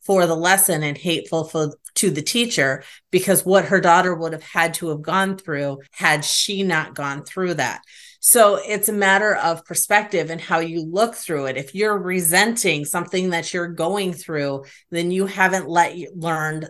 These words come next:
the lesson that has come from it. So it's a matter of reaching for that next level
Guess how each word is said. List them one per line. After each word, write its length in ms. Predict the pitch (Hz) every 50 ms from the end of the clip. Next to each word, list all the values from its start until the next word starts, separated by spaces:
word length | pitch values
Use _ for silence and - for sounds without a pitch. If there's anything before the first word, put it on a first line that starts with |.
| - _
the 100 | - 160
lesson 520 | 156 160 160 165 170 180 - - 170 156 151
that 120 | 147 147
has 200 | 151 160 139 -
come 300 | - - 170 151 151 143 139 - -
from 220 | - 185 180 160 151
it. 160 | 131 - - _ _
So 180 | - - 226
it's 140 | 220 202 220
a 60 | 214
matter 360 | 208 202 196 202 220 220 220
of 200 | - - 165 165
reaching 500 | 170 170 160 185 196 202 190 - 233 208
for 320 | 190 - - 185 180 170 170
that 320 | 175 180 170 185 165 156
next 540 | 180 185 185 185 190 214 220 - - - - _
level 680 | 160 160 165 180 190 196 190 170 165 156 160 151 -